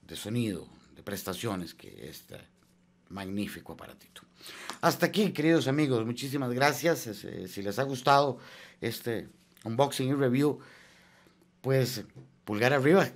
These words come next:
que se agradece montones. Suscríbanse a este su canal. Em, síganos en nuestras redes sociales, que siempre por ahí se nos facilita el, la comunicación con ustedes. Disculpen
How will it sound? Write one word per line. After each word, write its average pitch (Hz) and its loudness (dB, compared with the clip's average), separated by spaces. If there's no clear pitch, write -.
que 104 -8
se 98 -4
agradece 101 0
montones. 117 0
Suscríbanse 117 -4
a 107 -6
este 117 -8
su 104 -12
canal. 101 -6
Em, 117 4
síganos 151 4
en 85 -12
nuestras 104 -6
redes 120 2
sociales, 92 -8
que - -12
siempre 131 -2
por 104 -6
ahí 131 -4
se 123 -6
nos 101 -4
facilita 98 -10
el, 76 -12
la 90 -10
comunicación 90 -8
con 78 -14
ustedes. - -18
Disculpen 170 6